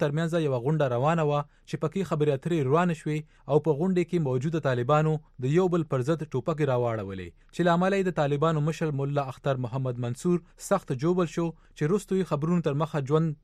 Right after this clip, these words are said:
د لاسه ورکړو. وایس اف امریکا سره معلومات شریکولو په وخت د افغانستان طالبانو ویان ذبیح الله مجاهد د څوارلسو منټو ویډیو هم د ملا اختر محمد منصور ورکړی چې پکې د په خپلو ملګرو غږ کړی چې د ده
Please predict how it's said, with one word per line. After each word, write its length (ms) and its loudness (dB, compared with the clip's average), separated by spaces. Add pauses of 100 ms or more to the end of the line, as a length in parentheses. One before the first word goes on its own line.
د 140 2
لاسه 240 -2
ورکړو. 320 -6 (400)
وایس 240 4
اف 100 0
امریکا 400 2
سره 260 2
معلومات 480 4
شریکولو 560 0
په 140 0
وخت 180 -2
د 120 0
افغانستان 600 0
طالبانو 460 0
ویان 340 0 (340)
ذبیح 220 2
الله 240 4
مجاهد 420 0
د 140 2
څوارلسو 540 2
منټو 340 0
ویډیو 340 0
هم 480 -2
د 140 2
ملا 220 4 (120)
اختر 320 0
محمد 400 -4
منصور 320 -4
ورکړی 420 -2 (280)
چې 160 -6
پکې 360 0
د 160 4 (320)
په 120 -2
خپلو 260 2 (140)
ملګرو 360 2
غږ 220 2
کړی 180 2 (240)
چې 60 -6 (100)
د 160 0
ده 80 6